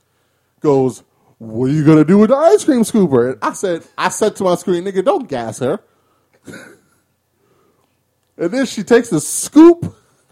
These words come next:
of this shit and brings in this fucking cone and puts the shit in the cone.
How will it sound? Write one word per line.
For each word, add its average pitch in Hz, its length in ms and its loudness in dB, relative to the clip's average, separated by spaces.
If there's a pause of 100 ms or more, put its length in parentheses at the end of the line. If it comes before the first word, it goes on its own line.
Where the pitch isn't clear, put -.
(480)
of 196 260 -20
this 165 460 -12 (100)
shit - 480 -14 (1200)
and 131 260 -10
brings 220 380 -8
in 233 120 -8
this 180 240 -4 (180)
fucking - 520 -10
cone 311 640 2 (640)
and 233 220 -12
puts - 440 -6
the 196 440 -6 (200)
shit - 580 -2
in 254 200 -8
the 240 100 -10
cone. 320 640 0